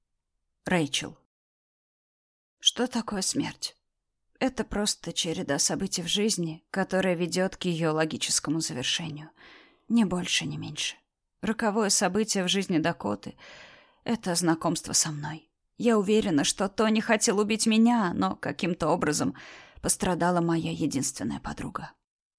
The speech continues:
После вскрытия стало ясно, что смерть наступила от удушения, и уже после кончины Дакоты ее убийца взял статуэтку, которая стояла на столике, и бил ею по голове уже мертвой девушки.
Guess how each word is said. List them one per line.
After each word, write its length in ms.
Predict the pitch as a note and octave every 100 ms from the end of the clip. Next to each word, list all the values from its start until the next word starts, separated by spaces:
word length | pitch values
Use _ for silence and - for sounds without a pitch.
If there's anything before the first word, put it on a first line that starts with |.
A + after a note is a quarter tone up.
| _ _
После 260 | - - F#3+
вскрытия 460 | - - B3 B3 G#3+
стало 300 | - A3 G#3
ясно, 560 | G#3+ A3 A#3 - - - - - -
что 240 | - - B3
смерть 420 | A#3 A3+ A3+ -
наступила 540 | F3+ - F#3 G#3 F#3+
от 140 | E3 F3+
удушения, 760 | E3+ - G#3 G3+ F3+ E3 D#3+
и 160 | C4 C4+
уже 240 | A3 A3+
после 360 | A3 A#3 - F3+
кончины 480 | F#3+ G3 - F#3+
Дакоты 580 | F3 F3 - A3 A3+ A3+
ее 320 | E3+ F#3+ G3
убийца 400 | F#3 F#3+ G3+ -
взял 260 | E3+ F3+ E3+
статуэтку, 760 | - F3 F3 F3 G#3 - F#3+ -
которая 460 | - G3+ F#3+ F#3 F#3+
стояла 400 | - G3 F#3 F3
на 120 | F#3
столике, 540 | - D#3+ F3 E3+ F3 - - - - _ _
и 140 | A#3+
бил 260 | G3 G3+ G3+
ею 300 | F3 G3 F3
по 120 | -
голове 460 | E3+ F3 E3+ F#3 F3+
уже 300 | D#3+ E3 D#3
мертвой 420 | E3 D#3 - D#3+
девушки. 560 | D3 B2+ - - -